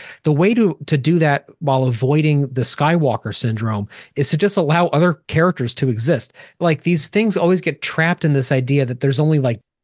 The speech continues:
and I think that gets kinda tiring sometimes. I think that's part of why Terminator, for, for example, doesn't work great anymore, is it's like, why are the Connors, like, involved in every single thing that happens for hundreds of years in this universe?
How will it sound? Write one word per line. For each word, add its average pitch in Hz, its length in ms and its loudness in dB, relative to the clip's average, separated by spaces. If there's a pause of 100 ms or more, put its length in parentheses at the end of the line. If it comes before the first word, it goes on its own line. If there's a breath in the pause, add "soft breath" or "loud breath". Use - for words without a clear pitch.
and 202 80 2
I 233 60 2
think 370 180 -4
that 330 140 -2
gets 330 160 0
kinda 277 200 2
tiring 233 480 0
sometimes. 117 380 -4
I 160 60 -2
think 269 160 -2
that's - 120 -2
part 196 220 0
of 180 80 2
why 180 140 2
Terminator, 156 480 0
for, 143 320 -4
for 139 180 0
example, 131 380 -2
doesn't 131 280 0
work 170 220 -2
great 104 260 -6
anymore, 104 380 -6
is - 100 -6
it's 135 140 -4
like, 120 220 -4 (300 loud breath)
why 131 240 0
are 156 100 2
the 143 80 -2
Connors, 139 580 0
like, 120 180 -4
involved 120 440 -2
in 127 160 -2 (160)
every 131 420 0
single 123 320 -2
thing 127 200 -4
that 123 100 -4
happens 139 420 -2
for 123 160 -6
hundreds 127 400 -2
of 117 100 -6
years 143 280 0
in 113 60 -6
this 123 180 -6
universe? 190 400 -2